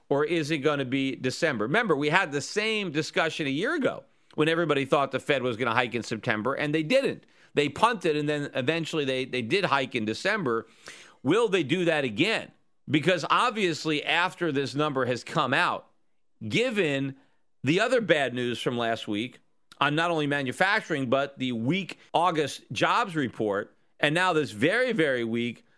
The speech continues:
service sector report, there's really no way the Fed is going to raise rates in September. But just when everybody was talking about, will it be September, will it be December, not will they hike, it was about which month they would choose to hike,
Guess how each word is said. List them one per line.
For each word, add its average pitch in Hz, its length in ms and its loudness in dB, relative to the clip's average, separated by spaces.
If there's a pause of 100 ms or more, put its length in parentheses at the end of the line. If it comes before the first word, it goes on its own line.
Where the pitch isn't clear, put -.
(140)
service 214 460 -2
sector 113 400 -2
report, 107 640 -4 (240)
there's 170 220 0
really 247 200 0
no 170 240 2
way 147 380 0
the 110 100 -6
Fed 135 360 0
is 117 180 -8
going 131 380 -4
to 117 400 -4
raise 127 340 -4
rates 113 400 -4 (500)
in 143 200 0
September. 151 720 -2 (260)
But 170 180 2
just 247 380 0
when 220 160 2
everybody 175 440 2
was 139 160 -2
talking 147 420 0
about, 127 460 0
will 185 180 0
it 151 80 -6
be 175 120 0
September, 143 600 -2
will 139 180 0
it 170 80 -4
be 160 120 -2
December, 131 640 -2 (200)
not 220 260 4
will 180 160 2
they 147 120 2
hike, 139 420 0
it 147 80 -4
was 143 220 0
about 160 400 2
which 151 260 2
month 156 300 0
they 143 80 2
would 131 160 -2
choose 247 280 -2
to 151 80 4
hike, 120 300 0